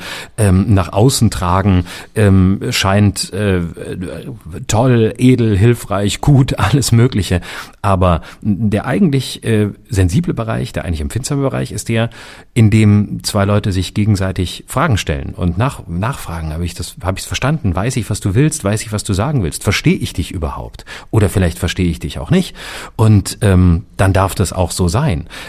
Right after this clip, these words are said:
Aber in einer Zeit, die sich quasi der Religion des Antwortens und des Wissens und des Besserwissens überantwortet hat, ähm, ist es natürlich eine schwierige Position, aber eine haltbare, eine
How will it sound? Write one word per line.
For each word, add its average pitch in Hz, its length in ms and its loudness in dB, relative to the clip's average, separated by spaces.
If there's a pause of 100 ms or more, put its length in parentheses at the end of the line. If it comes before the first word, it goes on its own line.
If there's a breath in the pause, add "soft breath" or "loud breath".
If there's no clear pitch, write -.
(120)
Aber 95 560 2
in 107 160 2
einer 98 220 2
Zeit, 98 340 -2
die 110 80 2
sich 104 180 -6
quasi 104 300 -2
der 98 140 -2
Religion 95 540 2
des - 200 -4
Antwortens 120 640 -2
und - 160 -4
des 87 220 -4
Wissens 139 500 0
und 101 220 0
des 90 160 -2
Besserwissens 110 720 0 (260 loud breath)
überantwortet 113 760 0
hat, - 220 -4 (440 loud breath)
ähm, 113 420 2
ist 139 180 0
es - 120 0
natürlich 120 320 0
eine 110 80 0
schwierige 120 380 0
Position, 101 580 -2 (100)
aber 117 280 0
eine 131 280 0
haltbare, 76 720 0
eine 113 220 4